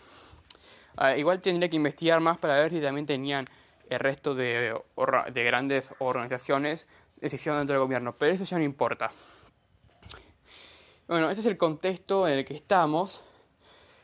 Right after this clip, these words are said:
Y bueno, eh, ahora sí hay que ver quién es. Ahora,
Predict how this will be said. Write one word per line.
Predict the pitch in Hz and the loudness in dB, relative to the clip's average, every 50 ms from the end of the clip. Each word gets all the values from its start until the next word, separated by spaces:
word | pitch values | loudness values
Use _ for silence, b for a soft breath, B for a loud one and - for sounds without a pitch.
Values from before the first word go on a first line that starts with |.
| b b _ - - | b b _ -8 -2
Y | 143 139 135 135 135 | 0 0 2 2 2
bueno, | 139 147 135 123 - - | 2 2 0 0 -2 -2
eh, | - 131 131 131 127 127 127 127 123 127 123 123 123 120 B B B B B B B B B B B B B B B B B B B B B B B | -2 -2 -2 0 0 -2 -2 -4 -4 -4 -6 -6 -8 -10 B B B B B B B B B B B B B B B B B B B B B B B
ahora | - 180 196 233 233 | 2 4 4 4 4
sí | 190 226 240 233 | 2 0 0 0
hay | - 214 | 0 0
que | 208 208 196 180 | 0 0 2 2
ver | 185 196 214 208 | 2 0 -2 -4
quién | - 196 196 196 202 | -4 -2 0 0 0
es. | 202 202 214 - - - - - | 0 -2 -2 -6 -10 -16 -6 -2
Ahora, | - 151 165 180 190 190 - - | 2 2 4 4 2 2 0 -2